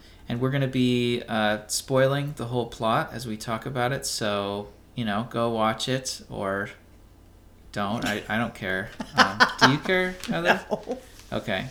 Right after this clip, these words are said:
Speaker 1: so it doesn't matter really to us whether you watch the film first or not,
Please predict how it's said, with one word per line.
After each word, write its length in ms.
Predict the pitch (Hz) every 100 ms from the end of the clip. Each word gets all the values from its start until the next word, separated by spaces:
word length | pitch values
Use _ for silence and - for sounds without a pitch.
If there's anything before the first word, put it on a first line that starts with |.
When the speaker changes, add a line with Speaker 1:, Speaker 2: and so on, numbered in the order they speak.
| -
Speaker 1:
so 160 | - 143
it 80 |
doesn't 240 | 143 175 175
matter 260 | 151 147
really 220 | 135 131 131
to 160 | -
us 240 | 117 113 -
whether 180 | 117
you 420 | 110 107 104 101 104 - - -
watch 260 | 113 110 107
the 80 | 120
film 260 | - 107
first 440 | 107 113 104 104 -
or 80 | 104
not, 400 | 95 92 87